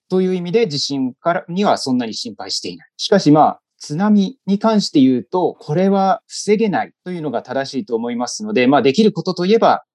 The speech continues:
逃げることぐらいなのかなということです。まあ、私も今までにホリデー、休暇にいろいろ行ってきましたが、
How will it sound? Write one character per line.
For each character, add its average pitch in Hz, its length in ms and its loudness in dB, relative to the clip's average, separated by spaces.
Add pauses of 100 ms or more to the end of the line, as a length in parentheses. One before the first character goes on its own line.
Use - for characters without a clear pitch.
逃 120 120 -4
げ 139 120 2
る 131 80 0
こ 120 140 -12
と - 300 -14
ぐ 127 80 -2
ら 127 120 0
い 113 60 0
な 107 80 -4
の 101 100 -6
か 117 120 -12
な 147 120 -4
と 147 100 -6
い 110 160 -6
う 90 160 -10
こ 104 120 -16
と 101 100 -12
で 85 60 -16
す。 - 240 -14 (120)
ま 160 120 2
あ、 - 20 6
私 160 320 2
も 165 120 -2 (560)
今 160 180 -2
ま 165 120 2
で 139 120 4
に 107 120 -2
ホ 143 180 0
リ 117 80 0
デ 95 260 -6
ー、 - 40 -20
休 135 160 4
暇 131 160 2
に 120 260 -4 (260)
い 120 80 -10
ろ 120 140 -4
い 110 40 -4
ろ 113 140 0
行 110 80 -8
っ - 20 -20
て 127 100 -6
き 131 100 -8
ま 120 100 -4
し - 100 -8
た 98 120 -12
が、 87 220 -10